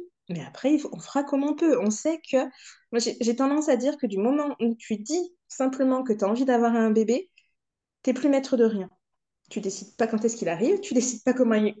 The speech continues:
quand il naît, ni vraiment comment il naît. Et puis après, bah, <laughs> tu te laisses porter. Enfin, donc, euh, comme je lui ai dit, je lui ai dit, « On ne peut pas décider. Euh, même si mon rêve idéal, c'est la physio,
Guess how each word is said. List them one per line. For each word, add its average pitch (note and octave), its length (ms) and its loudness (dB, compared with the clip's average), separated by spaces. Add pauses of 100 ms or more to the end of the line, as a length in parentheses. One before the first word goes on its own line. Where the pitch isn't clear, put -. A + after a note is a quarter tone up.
(100)
quand D4 280 2
il A3 140 2
naît, B3 260 2 (320)
ni A3 320 2
vraiment A3 400 4
comment B3 280 4
il G3 220 2
naît. E4 200 0 (360)
Et B3 120 4
puis B3+ 220 0
après, D#4 320 2
bah, G#3 300 6 (460)
<laughs> - 480 -20
tu C4 120 -2
te C4+ 60 -6
laisses D4 160 0
porter. F4 380 2
Enfin, F3+ 420 -2 (180)
donc, C4 320 0 (680)
euh, F#3+ 760 -2 (180)
comme A3+ 180 0
je A3 120 -4
lui B3 60 -2
ai - 20 -4
dit, F#4+ 180 4
je - 60 -2
lui A3+ 60 -2
ai - 20 -8
dit, « B3+ 220 0
On A3+ 60 2
ne A3 40 4
peut G#3 180 0
pas C4+ 180 0
décider. C4 580 0
Euh, G3 360 -2
même A3 300 -4
si C4 200 -6
mon A3 140 2
rêve A#3 180 0
idéal, A3 380 0
c'est F#3+ 280 -4
la F#3 100 -4
physio, G3+ 480 -6